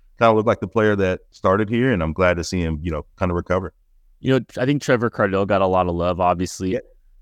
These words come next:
Speaker 2: Um, and he didn't get a ton of targets, but there was one target on the sideline. I went, "Okay, I see what, I see what you're saying with him." Just,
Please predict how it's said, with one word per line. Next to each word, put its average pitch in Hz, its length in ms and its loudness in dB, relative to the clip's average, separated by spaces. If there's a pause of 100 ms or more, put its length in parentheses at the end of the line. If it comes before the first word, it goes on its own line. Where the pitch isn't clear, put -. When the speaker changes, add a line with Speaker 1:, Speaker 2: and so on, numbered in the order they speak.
Speaker 2:
Um, 87 720 0 (320)
and 101 480 0 (1120)
he 120 140 -6
didn't 143 220 4
get 131 100 2
a 107 60 0
ton 120 200 -2
of 101 120 -4
targets, 104 600 -2 (320)
but 110 140 2
there 123 140 6
was 131 160 6
one 110 180 2
target 107 320 2
on 101 80 2
the 92 80 -2
sideline. 98 460 2
I 95 60 -2
went, 90 220 -6
"Okay, 110 400 -8 (320)
I 101 100 0
see 120 260 -4
what, 110 280 -2
I 123 120 0
see 170 220 -2
what 165 180 4
you're 123 100 -4
saying 123 320 0
with 120 160 -2
him." 110 280 -4
Just, 107 260 -8